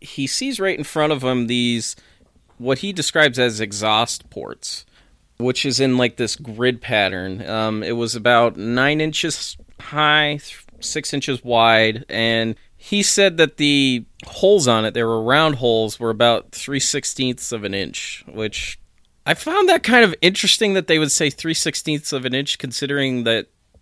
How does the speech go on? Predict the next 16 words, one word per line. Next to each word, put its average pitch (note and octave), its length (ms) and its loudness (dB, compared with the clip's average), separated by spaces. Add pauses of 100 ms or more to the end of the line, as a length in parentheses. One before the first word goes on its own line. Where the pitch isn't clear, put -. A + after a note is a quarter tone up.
the B2 120 -4
guy B2+ 220 6
investigating B2 800 0
this A#2+ 240 -6
was A2 300 -12 (320)
Canadian, A2+ 580 -6 (120)
and G#2+ 460 -6
I, G#2+ 220 -4
I, G#2 200 -4
I A#2+ 280 2
would C#3+ 160 -2
figure E4+ 240 4
he'd C4 80 0
be A#3 80 2
going, G#3 440 4 (180)
like C#3 220 2